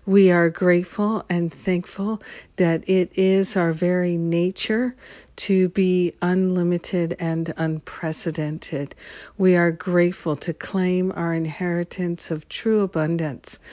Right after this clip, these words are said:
true prosperity, true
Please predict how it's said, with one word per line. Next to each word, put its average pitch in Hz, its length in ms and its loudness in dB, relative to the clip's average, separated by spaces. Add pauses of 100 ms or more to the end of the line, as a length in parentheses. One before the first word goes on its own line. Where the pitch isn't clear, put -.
(240)
true 220 280 2
prosperity, 160 1200 -4 (460)
true 208 720 4